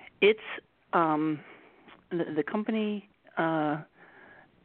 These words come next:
claims that it's the only item that we have that is a lethal weapon, because if you would punch somebody in the head or the neck with this,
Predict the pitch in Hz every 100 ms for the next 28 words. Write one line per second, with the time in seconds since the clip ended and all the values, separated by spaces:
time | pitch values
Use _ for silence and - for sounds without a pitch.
0 | _ _ _ _ - - 208 190 175 165
1 | - 175 - - 185 - 170 170 180 -
2 | 156 165 165 165 151 - 156 151 143 139
3 | 143 131 156 135 127 - - 139 139 139
4 | - - - - 151 151 151 139 131 127
5 | - - - - - - - - - 151
6 | 147 151 165 165 165 - _ _ _ _
7 | _ _ _ - 180 - 190 165 160 156
8 | 151 131 - 151 165 160 143 135 135 -
9 | 165 - 160